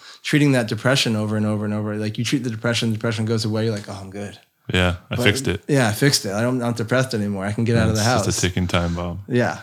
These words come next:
Speaker 1: you basically just put a Band-Aid on a bullet
Speaker 2: Yeah.
Speaker 1: hole.
Speaker 2: And that's
Speaker 1: so
Speaker 2: beautiful. I love that 'cause that's, that's where, really where, you know, even people that have the resistance of, like, this deep healing work, like, I don't really have anything to heal, you
Speaker 1: Mm-hmm.
Speaker 2: know, but it's, like, these deeper stories and,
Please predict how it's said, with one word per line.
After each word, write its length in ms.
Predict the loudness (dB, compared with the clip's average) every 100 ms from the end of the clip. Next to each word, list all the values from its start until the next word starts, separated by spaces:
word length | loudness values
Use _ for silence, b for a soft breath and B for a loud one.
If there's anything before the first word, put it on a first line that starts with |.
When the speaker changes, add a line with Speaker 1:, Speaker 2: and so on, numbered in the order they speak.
| -8
Speaker 1:
you 140 | -2
basically 420 | 2 4 4 4
just 180 | 2 2
put 120 | 0
a 40 | 0
Band-Aid 380 | 0 0 0 -2
on 60 |
a 40 | -4
bullet 160 | 0
Speaker 2:
Yeah. 160 | 0 2
Speaker 1:
hole. 100 | -2 -6 _
Speaker 2:
And 120 | 2
that's 100 | 2
Speaker 1:
so 80 | 6
Speaker 2:
beautiful. 300 | 4 4 4
I 60 | 4
love 200 | 4 4
that 120 | 2
'cause 120 | 2 4
that's, 180 | 2
that's 260 | 4 0 4
where, 220 | 4 4 2
really 320 | 2 4 6
where, 420 | 6 6 6 4 0 B B B
you 60 | 2
know, 60 |
even 200 | 4 4
people 220 | 2 2 2
that 80 |
have 140 | 2 4
the 180 | 4 2
resistance 580 | 0 2 2 2 0 0
of, 140 | 0
like, 140 | 0 -4 -10 _ -20 -18 -4
this 220 | -2 -2
deep 300 | -2 -2 0
healing 280 | 2 2 4
work, 180 | 0 0
like, 140 | 0
I 40 |
don't 140 | 0 2
really 160 | 2
have 160 | 2 2
anything 260 | 0 0 -2
to 80 | -2
heal, 400 | 0 0 2 2
you 60 | 2
Speaker 1:
Mm-hmm. 80 | 4
Speaker 2:
know, 200 | 4 4
but 100 | 2
it's, 140 | 0
like, 140 | 0 0
these 180 | -2
deeper 460 | -4 0 0 2 -2
stories 540 | -2 0 4 4 2 0
and, 240 | -2 -2